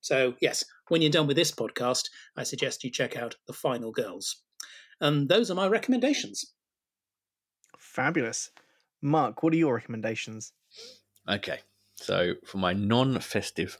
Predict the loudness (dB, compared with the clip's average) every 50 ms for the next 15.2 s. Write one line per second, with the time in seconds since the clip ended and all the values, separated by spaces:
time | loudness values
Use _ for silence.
0 | _ _ -2 0 0 2 2 0 -2 -4 -6 -6 -8 -10 -16 -20 -20 _ _ -20
1 | -20 -18 -18 -18 -20 -20 -20 -20 -20 -16 _ -2 0 2 2 2 4 4 4 4
2 | 2 0 -2 -2 -4 -6 -8 -8 -8 -8 -6 -6 -8 -8 -10 -10 -4 0 2 2
3 | 2 4 2 2 2 2 2 0 0 -2 0 2 2 4 4 2 0 -2 -4 -2
4 | 0 0 0 2 0 -2 -4 -4 -6 -8 -4 0 2 4 4 4 2 0 -2 -4
5 | -6 -10 -6 -2 0 0 0 0 -2 -6 -4 0 2 2 2 2 0 -2 -4 -4
6 | -2 -2 -2 -2 -4 -6 _ -14 -20 -20 -20 -20 _ _ 0 0 0 0 0 0
7 | 0 0 0 -4 -4 -6 -8 -10 _ _ -4 -2 -2 -2 -4 -6 _ _ -4 0
8 | 0 2 4 4 4 4 4 2 2 2 0 0 -2 -4 -6 -6 -6 -6 -8 _
9 | _ _ _ _ _ _ -2 0 0 0 0 -2 -2 -2 -2 -4 -6 -6 -8 -8
10 | -10 -8 -8 -4 -2 -2 -2 -2 -2 -4 -2 -2 0 0 0 -2 -4 -6 -6 -8
11 | -8 -8 -8 -6 -6 -6 -6 -6 -8 _ _ -18 -14 -14 -12 -12 -14 -14 -18 _
12 | _ _ 0 2 4 4 4 4 2 2 0 -6 -8 -6 -6 -6 -6 -8 -12 _
13 | _ -4 0 2 2 4 4 2 2 2 2 2 2 4 2 2 0 0 -2 -2
14 | -2 -2 -2 -2 -2 0 0 0 -2 -4 -6 -6 -6 -6 -6 -2 0 0 0 0
15 | 0 -4 -4